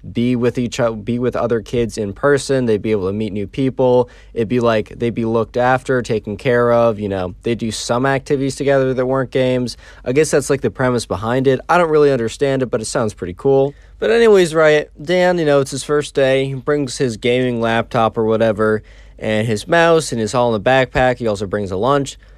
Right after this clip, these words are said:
His mom's driving him in, and, you know, mom drops him off, you know, says, "Goodbye, I'll see, pick you up at, like, five or whatever." And so Dan goes to, like, the front desk, and the front desk goes, "Hey, you know, like, welcome, what's your name?" He says, "My name's Dan." They say, "All right, we're gonna give you a little, like, little sticker, a little name tag."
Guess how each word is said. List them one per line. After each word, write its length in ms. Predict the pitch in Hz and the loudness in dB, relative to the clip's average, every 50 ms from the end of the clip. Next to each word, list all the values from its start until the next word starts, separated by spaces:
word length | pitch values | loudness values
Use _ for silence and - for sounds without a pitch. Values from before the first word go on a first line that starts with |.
| - - - | -20 -14 -6
His 160 | - 208 202 208 | -4 -2 0 2
mom's 300 | 294 226 220 202 170 - | 2 2 2 0 0 2
driving 320 | 180 160 156 139 143 139 | 2 4 4 4 2 0
him 120 | 127 117 | 0 0
in, 280 | 113 113 113 113 117 117 | 0 0 0 -2 -4 -6
and, 340 | 107 110 107 110 110 110 107 | -8 -8 -6 -6 -4 -4 -4
you 80 | 107 | -4
know, 240 | 104 98 101 107 120 120 | -4 -4 -4 -6 -6 -6
mom 300 | 113 110 107 110 117 107 | -2 -2 0 0 0 2
drops 340 | 123 120 120 120 - - | 2 2 2 2 0 -2
him 160 | 143 131 131 143 | -4 -2 0 0
off, 380 | 165 185 180 175 135 120 - | 2 2 2 0 0 -2 -4
you 80 | 139 120 | -4 -4
know, 80 | 113 | -4
says, 240 | 110 - - 104 101 | -4 -4 -6 -8 -8
"Goodbye, 300 | - 110 101 127 131 131 | -6 -4 0 2 4 4
I'll 160 | 127 120 110 | 4 2 2
see, 180 | - - 117 107 | 0 -4 -8 -8
pick 240 | - - 117 104 - | -6 -6 -6 -4 -2
you 100 | 113 110 | 0 -2
up 140 | 104 - 107 | 0 -2 -2
at, 60 | 98 | -2
like, 160 | 101 104 - | -2 -4 -4
five 340 | - - 151 156 160 147 147 | -2 0 2 2 4 4 4
or 80 | 151 | 4
whatever." 480 | 147 147 143 143 139 131 139 143 143 139 - - - - - - - - | 4 4 4 4 4 4 2 2 0 0 -4 -10 -20 -20 -20 -20 -18 -14
And 80 | - - | -12 -8
so 120 | - 156 | -6 -2
Dan 300 | 143 175 202 214 214 202 | 0 2 4 4 4 2
goes 220 | 170 180 175 165 - | 2 0 0 0 0
to, 60 | 170 | 2
like, 160 | 156 147 143 | 2 2 2
the 80 | 170 - | 0 -2
front 300 | - - 131 131 120 - | -2 0 -2 -2 0 0
desk, 320 | 117 110 110 110 - - | 0 2 2 0 -2 -4
and 100 | 120 117 | -8 -8
the 40 | - | -6
front 180 | - 180 165 147 | -6 -6 -2 -2
desk 240 | 160 151 143 - | -2 -2 -2 -2
goes, 220 | 156 143 131 - - | -2 -2 -2 -2 -2
"Hey, 260 | 190 185 175 175 170 | 0 2 2 2 0
you 120 | 170 156 | 0 0
know, 320 | 147 135 131 131 127 127 123 | 0 0 2 2 0 0 0
like, 200 | 120 120 113 - | -2 -2 -2 0
welcome, 760 | 120 131 131 131 123 - 139 131 127 127 127 127 123 123 117 | 0 2 2 2 2 2 0 2 2 0 0 -2 -2 -2 -2
what's 220 | 107 104 - - | -4 -4 -4 -6
your 80 | 110 110 | -4 -2
name?" 320 | 117 123 123 123 117 110 | -2 0 0 0 -2 -2
He 40 | 104 | -4
says, 200 | 92 104 95 98 | -6 -8 -8 -6
"My 100 | 101 98 | -6 -4
name's 260 | 95 95 95 92 - | -4 -6 -8 -6 -2
Dan." 400 | - 151 151 147 147 147 139 139 - - - - | 0 2 2 2 2 0 -2 -4 -10 -18 -16 -12
They 80 | 139 131 | -8 -4
say, 100 | - 165 | 0 2
"All 100 | 175 175 | 4 4
right, 120 | 160 151 | 4 4
we're 180 | 147 147 151 147 | 4 4 2 2
gonna 100 | 143 143 | 2 0
give 120 | 143 127 | 0 2
you 160 | 127 131 127 | 2 0 0
a 0 | |
little, 280 | 123 123 120 120 113 110 | 2 2 0 0 0 -2
like, 280 | 107 104 101 92 - | -2 -2 -2 -4 -4
little 320 | - 110 113 110 107 101 98 | -4 -2 -2 0 -2 -2 -4
sticker, 420 | - - - 160 151 147 151 143 | -8 -4 0 0 2 2 2 2
a 80 | 139 127 | 4 4
little 140 | 113 110 107 | 2 2 0
name 300 | 110 117 123 127 127 120 | 0 0 0 0 -2 -2
tag." 400 | 139 131 120 120 117 117 110 | -2 0 0 0 0 -2 -4